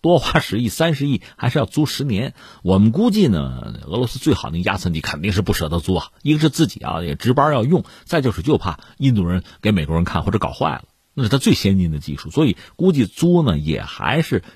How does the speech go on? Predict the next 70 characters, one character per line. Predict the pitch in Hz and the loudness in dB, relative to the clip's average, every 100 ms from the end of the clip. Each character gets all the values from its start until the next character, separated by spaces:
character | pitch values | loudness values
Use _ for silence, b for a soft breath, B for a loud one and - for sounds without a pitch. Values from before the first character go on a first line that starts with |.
| B | B
这 | 123 90 | 2 2
类 | 95 78 | 0 -2
的 | 62 - _ _ - | -6 -16 _ _ -4
阿 | 107 | -2
库 | - | 0
拉 | 85 80 | 0 -2
机， | - _ _ _ | -10 _ _ _
也 | 120 95 | 0 0
还 | - 196 | 0 -2
是 | |
租 | - 107 | 2 2
这 | 90 | 2
个 | 76 | 0
东 | 73 | -4
西 | - | -6
给 | 64 | -10
印 | 76 71 | -10 -12
度。 | - _ _ _ _ B B | -16 _ _ _ _ B B
而 | 160 220 | 2 4
印 | 294 240 | 6 8
度 | 143 | 8
方 | 156 | 6
面， | 160 117 | 4 4
你 | |
说 | 98 | 2
一 | 220 254 | 0 0
条 | 151 | -2
艇 | - 208 | -2 -2
有 | 202 - | -4 -6
什 | - 67 | -10 -8
么 | 113 196 | -2 0
用 | 254 196 71 | 2 0 -2
啊？ | - b b | -8 b b
一 | 165 214 | 0 2
个 | |
他 | 123 | 2
当 | 123 160 | 0 0
然 | 170 | 0
希 | - | -2
望 | 143 110 | -2 -2
拿 | 117 | -2
这 | 123 | -2
个 | 107 | 0
威 | 135 151 | 2 0
慑 | 147 | 0
一 | 123 | -2
下， | 101 104 | -2 -2
比 | 85 | -2
如 | |
说 | 101 | -2
中 | 101 127 | -2 -2
国、 | 117 120 | 0 -2
巴 | 151 | -2
基 | 147 | -4
斯 | 143 | -4
坦， | 90 - B B B | -6 -6 B B B
但 | 160 160 | 0 2
是 | |
另 | 220 277 | 2 4
一 | 175 | 2
方 | 95 92 | 2 0
面 | 80 | -2
呢， | 69 67 | -6 -2
单 | 160 | 0
条 | 117 117 | 2 2
艇 | - 62 - B B | -2 -8 -12 B B
还 | - | -6
不 | 196 175 | 0 2
要 | 147 | 2
说， | - 131 123 | 2 -2 -4